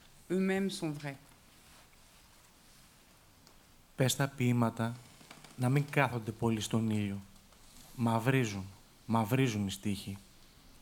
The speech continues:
Speaker 2: Και τα λευκά περιθώρια στενεύουν κόκκινα από την αγωνία των εγκαυμάτων. Ζήσε επιτέλους υπό σκιάν,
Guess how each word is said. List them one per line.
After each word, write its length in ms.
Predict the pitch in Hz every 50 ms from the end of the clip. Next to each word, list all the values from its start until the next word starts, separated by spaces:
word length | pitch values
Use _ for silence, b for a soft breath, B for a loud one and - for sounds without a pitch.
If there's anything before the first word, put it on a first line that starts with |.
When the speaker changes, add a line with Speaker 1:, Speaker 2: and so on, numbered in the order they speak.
| -
Speaker 2:
Και 140 | - - 117
τα 120 | - - 113
λευκά 360 | 107 107 - - - 131 127
περιθώρια 840 | - 131 120 113 110 104 - - 123 117 113 107 107 110 113 117 - - - - - - - - - - -
στενεύουν 640 | - - - - 120 120 127 131 131 120 131 127 120
κόκκινα 560 | - 131 127 120 - - 101 95 95 92 92 - - - - - - - - - - - -
από 200 | - - - 110
την 160 | 117 117 117
αγωνία 480 | 107 98 107 110 107 110 117 113 110
των 140 | 107 110 104
εγκαυμάτων. 720 | 107 101 104 104 101 104 110 110 107 101 - - 87 92 - - - - - - b b b b b b b b b b b b -
Ζήσε 260 | 117 123 139 135 156
επιτέλους 640 | 151 151 151 120 - - 131 135 135 143 143 - -
υπό 180 | 127 - - 117
σκιάν, 560 | - - - 127 123 127 123 110 98 95